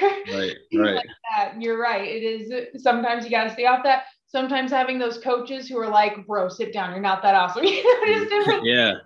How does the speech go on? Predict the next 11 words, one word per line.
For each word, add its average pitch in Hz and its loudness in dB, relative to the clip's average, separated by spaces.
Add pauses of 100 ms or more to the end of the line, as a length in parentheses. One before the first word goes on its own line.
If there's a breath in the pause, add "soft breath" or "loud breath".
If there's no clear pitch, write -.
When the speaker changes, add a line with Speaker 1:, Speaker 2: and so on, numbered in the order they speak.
(140)
Speaker 2:
<laughs> - -12
you 330 2
know, - 6
Speaker 1:
true. - - (340)
Speaker 2:
definitely 269 -2 (320 loud breath)
really 254 0
helps. 240 0
So 233 -4
you're 240 -6
right. 254 -2
Um, 226 -6